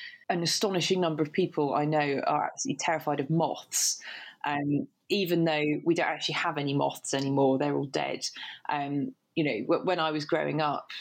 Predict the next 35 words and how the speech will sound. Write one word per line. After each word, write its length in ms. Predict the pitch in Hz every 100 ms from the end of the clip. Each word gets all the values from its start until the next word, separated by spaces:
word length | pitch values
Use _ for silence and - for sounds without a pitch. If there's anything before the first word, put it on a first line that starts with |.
| - _
I'm 220 | - 151 147
thirty-six, 720 | 151 151 - - - - -
so 100 | 156
when 140 | 160
I 80 | 160
was 120 | 151
growing 220 | 156 147
up, 160 | 147 151
I 80 | 147
can 200 | 151 151
remember 420 | 147 151 147 147
moths 420 | 147 143 - -
dancing 440 | 156 147 135 143
in 100 | 143
the 80 | 147
headlights 640 | 143 156 - 104 - - -
of 100 | -
my 200 | 143 143
dad's 300 | 135 131 -
car 360 | - 160 139
as 100 | 143
we 80 | 143
drove 280 | 135 135 139
through 160 | - -
country 400 | 139 135 - 143
lanes. 520 | 151 - - - - - - - _ _
But 100 | -
he 340 | - 214 262 269
can 160 | 151
remember 420 | 139 135 135 135
something 280 | 143 156 151
called 140 | 156 156
a 20 |
moth 320 | 160 170 -
snowstorm, 840 | - - 190 190 - - 185 262